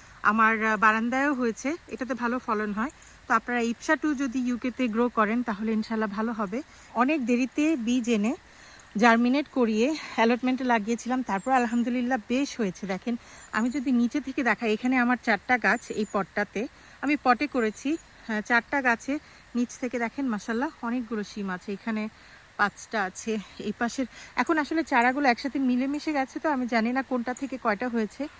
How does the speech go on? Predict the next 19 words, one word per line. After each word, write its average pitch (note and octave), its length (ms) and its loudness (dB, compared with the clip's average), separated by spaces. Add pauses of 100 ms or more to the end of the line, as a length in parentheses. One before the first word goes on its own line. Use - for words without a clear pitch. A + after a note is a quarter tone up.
(340)
এই A#3+ 80 0
পাশের B3 300 -2
চারাটাতে A3 720 0 (200)
এই A3 240 0
যে A3+ 100 2
এখানে A3 280 0
একটা G3+ 260 -4
আছে, G#3 400 -2 (540)
এখানে A#3+ 400 -2
আছে, G#3+ 440 -2 (280)
এখানে A#3 400 -2
আছে, G#3+ 380 -4 (920)
তারপরে B3 340 2
এটাতে B3+ 400 0
আছে A#3 440 2
দেখেন A#3+ 300 0
ফ্লাওয়ার G#3 400 2
এখনও B3 340 -2
ছোট - 260 -10